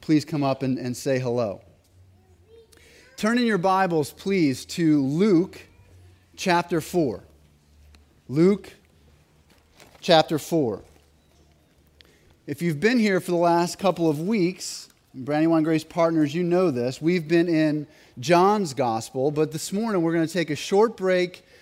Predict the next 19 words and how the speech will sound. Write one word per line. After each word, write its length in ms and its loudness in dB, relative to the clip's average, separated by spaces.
from 180 0
the 80 2
Gospel 520 2
of 80 0
John 600 0
and 180 0
look 180 4
at 60 2
a 80 2
story 560 2
that 260 2
Luke 280 2
tells 360 0
us 200 -2
in 120 -2
his 240 -2
Gospel 600 -2
about 280 2
Jesus. 720 -6